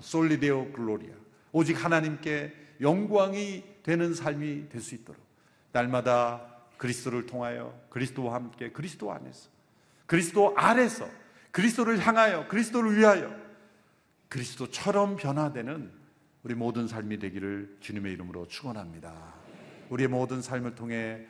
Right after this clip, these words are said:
하나님 영광 받으시옵소서. 그리스도처럼 하나님께 영광 돌리게 하옵소서. 이것이 우리의 삶의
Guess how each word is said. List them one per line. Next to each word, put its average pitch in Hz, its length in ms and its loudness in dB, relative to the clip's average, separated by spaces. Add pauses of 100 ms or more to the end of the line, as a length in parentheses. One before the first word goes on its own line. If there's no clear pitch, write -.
하나님 165 460 0
영광 131 560 0
받으시옵소서. 95 800 -12 (600)
그리스도처럼 151 920 2 (200)
하나님께 143 640 0
영광 123 400 -2
돌리게 110 400 -4
하옵소서. 95 680 -10 (500)
이것이 123 280 -6
우리의 120 240 -2
삶의 175 720 -2